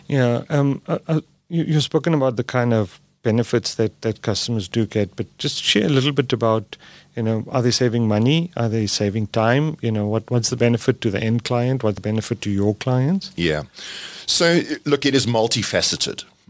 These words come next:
Speaker 2: Um, you know, as I've just mentioned, you know, a, a key part of our role is to shorten the lead times of conversion, uh, from asset identification to asset ownership. Um, so,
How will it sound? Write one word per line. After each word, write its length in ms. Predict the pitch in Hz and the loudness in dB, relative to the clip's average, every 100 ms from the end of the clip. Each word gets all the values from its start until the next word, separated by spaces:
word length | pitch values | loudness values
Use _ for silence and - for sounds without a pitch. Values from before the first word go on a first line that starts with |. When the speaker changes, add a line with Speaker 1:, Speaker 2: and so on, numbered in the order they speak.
| _ | _
Speaker 2:
Um, 540 | 92 90 85 85 82 80 | 0 0 2 0 -2 -2
you 80 | 95 | 0
know, 80 | |
as 180 | 87 95 | 0 2
I've 140 | 92 90 | 0 0
just 240 | 90 - | -2 0
mentioned, 640 | 82 85 - 82 80 78 | 0 0 0 0 -4 -6
you 100 | 90 | -4
know, 100 | 87 85 | -2 0
a, 160 | 87 - | -2 -2
a 80 | 95 | -4
key 400 | - - 120 107 | -2 -2 0 -2
part 340 | - 107 98 | -2 0 2
of 100 | 92 | 4
our 220 | 85 85 | 4 4
role 400 | 87 87 87 82 | 4 4 4 2
is 120 | 82 - | 0 -2
to 120 | 92 | 0
shorten 560 | - - 107 - 92 | 2 2 2 2 0
the 60 | 85 | 0
lead 280 | 82 92 92 | 0 0 0
times 640 | - 82 73 76 - - - | 0 0 -2 -2 0 0 0
of 240 | 85 85 | 0 0
conversion, 800 | - 92 76 87 90 82 73 69 - _ - | -2 -4 0 2 2 2 -2 -8 -14 _ -10
uh, 260 | 82 82 80 | -6 -4 -4
from 320 | - 87 87 | -2 -2 0
asset 300 | 87 - 85 | 0 0 0
identification 840 | 87 80 - - - 90 82 - 71 | 0 0 -4 -8 -4 -2 0 -2 -2
to 160 | - | -2
asset 280 | 71 - - | 0 0 -2
ownership. 400 | 71 57 - - - - - - 98 - - - | -4 0 -2 -2 -10 -12 -10 -8 -8 -12 -14 -4
Um, 480 | 85 82 80 82 - | 0 0 0 -4 -4
so, 460 | - - 98 95 | -2 2 2 2